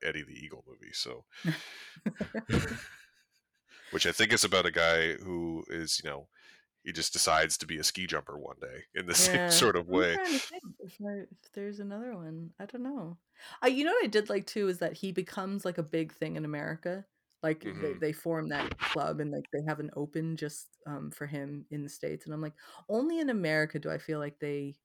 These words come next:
Speaker 2: would, would he be able to become, like, famous i-,
Speaker 1: Mm-hmm.
Speaker 2: in that?" Like, there's not many other countries where you could be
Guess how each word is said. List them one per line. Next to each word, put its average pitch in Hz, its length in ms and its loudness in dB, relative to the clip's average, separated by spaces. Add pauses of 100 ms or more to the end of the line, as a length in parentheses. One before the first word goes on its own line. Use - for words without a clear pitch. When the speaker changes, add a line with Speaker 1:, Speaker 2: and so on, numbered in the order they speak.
(920)
Speaker 2:
would, 175 300 4
would 180 260 4
he 190 180 -2
be 175 200 2
able 170 200 2
to - 100 -12
become, 160 420 -4
like, 151 160 -4
famous 156 680 -8 (540)
i-, - 0 -
Speaker 1:
Mm-hmm. 92 400 -12
Speaker 2:
in 175 200 0
that?" 156 220 -6
Like, 165 180 0
there's 196 220 2
not 240 280 4
many 226 220 0
other 185 160 0
countries 160 480 -2
where 165 100 0
you 165 120 -2
could 160 100 -10
be 160 160 -6